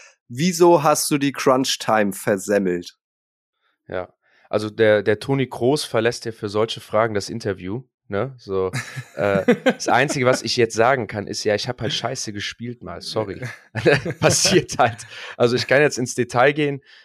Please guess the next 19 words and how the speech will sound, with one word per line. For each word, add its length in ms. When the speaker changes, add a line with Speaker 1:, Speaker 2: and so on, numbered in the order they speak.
Speaker 2:
Äh, 300
in 140
einer 240
Situation, 800
äh, 120
da 340
will 240
ich 80
das 180
Matchup 280
auf 140
Quinton 360
hitten, 360
wo 120
ich 100
hätte 300
kurz 360
werfen 280
müssen. 360